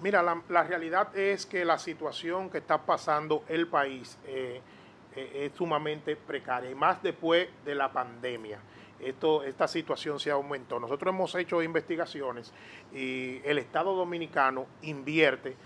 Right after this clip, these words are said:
solamente cerca, menos del uno por ciento a esta área. Del, del, del presupuesto que se invierte en salud,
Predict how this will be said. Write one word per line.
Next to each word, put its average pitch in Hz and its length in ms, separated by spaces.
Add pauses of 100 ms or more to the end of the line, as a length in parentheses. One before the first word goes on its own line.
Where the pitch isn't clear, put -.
(180)
solamente 143 640
cerca, 151 500 (180)
menos 180 380
del 156 160
uno 170 200
por 151 260
ciento 131 580 (480)
a 131 200
esta 147 340
área. 135 180
Del, 143 180 (100)
del, 160 300
del 160 180
presupuesto 170 640
que 226 120
se - 100
invierte 185 500
en 190 140
salud, 160 380